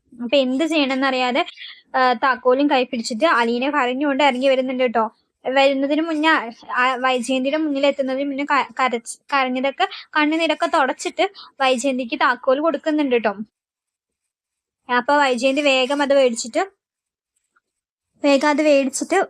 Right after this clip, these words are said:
വാതിൽ തുറന്നു. വാതിൽ തുറന്നിട്ട് പറയുന്നുണ്ട്, "ആ, എന്നാ നീ പൊയ്ക്കോ" എന്ന് പറയുന്നുണ്ട് ട്ടോ. "എന്നാ നീ പൊയ്ക്കോ" എന്ന് പറയുമ്പോ അലീന പറയുന്നുണ്ട്, "ഇല്ല മാഡം, ഞാൻ പോകുന്നില്ല" എന്ന് പറയാണ് ട്ടോ. അപ്പൊ വൈജയന്തിക്ക് ദേഷ്യം വരുന്നുണ്ട് ട്ടോ. "എന്ത്, പോകുന്നില്ലാന്നോ?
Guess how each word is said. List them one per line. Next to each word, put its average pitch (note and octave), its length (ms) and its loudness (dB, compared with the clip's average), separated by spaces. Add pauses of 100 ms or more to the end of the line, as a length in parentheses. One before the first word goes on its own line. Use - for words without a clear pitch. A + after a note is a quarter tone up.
വാതിൽ C4 360 2
തുറന്നു. A#3+ 300 2 (200)
വാതിൽ B3+ 300 0
തുറന്നിട്ട് B3+ 380 2
പറയുന്നുണ്ട്, C#4 560 2 (360)
"ആ, A#3+ 160 0
എന്നാ B3 220 2
നീ D#4 100 4
പൊയ്ക്കോ" C#4+ 380 2
എന്ന് C#4+ 140 2
പറയുന്നുണ്ട് B3 420 0
ട്ടോ. A3 180 -8 (360)
"എന്നാ B3+ 260 0
നീ E4+ 100 0
പൊയ്ക്കോ" D4 420 2
എന്ന് D4 120 2
പറയുമ്പോ C4+ 340 0
അലീന B3+ 320 0
പറയുന്നുണ്ട്, C4 520 -2 (360)
"ഇല്ല C4+ 200 4
മാഡം, C4+ 400 4
ഞാൻ C4+ 220 0
പോകുന്നില്ല" C4+ 600 4
എന്ന് B3+ 120 2
പറയാണ് A#3 380 0
ട്ടോ. G3+ 160 -6 (360)
അപ്പൊ C4+ 160 -2
വൈജയന്തിക്ക് B3+ 560 0
ദേഷ്യം C#4+ 320 -2
വരുന്നുണ്ട് C#4 320 2
ട്ടോ. G#3 100 -8
"എന്ത്, A#3+ 300 0 (320)
പോകുന്നില്ലാന്നോ? D4+ 760 2